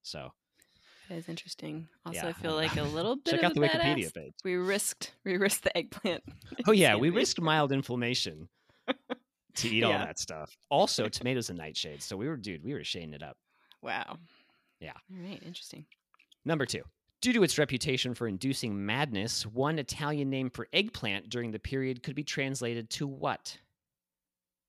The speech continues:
Speaker 1: A, cuckoo fruit.
Speaker 2: <laughs>
Speaker 1: B, rage apple.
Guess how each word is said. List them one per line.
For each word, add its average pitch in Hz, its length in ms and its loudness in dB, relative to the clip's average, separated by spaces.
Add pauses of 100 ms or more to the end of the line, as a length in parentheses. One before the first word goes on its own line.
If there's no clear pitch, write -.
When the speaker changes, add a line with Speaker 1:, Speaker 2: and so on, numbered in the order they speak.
(300)
Speaker 1:
A, 127 400 0 (460)
cuckoo 339 240 0
fruit. - 340 -6 (580)
Speaker 2:
<laughs> - 580 -18
Speaker 1:
B, 139 460 2 (420)
rage 147 560 0
apple. 107 420 -2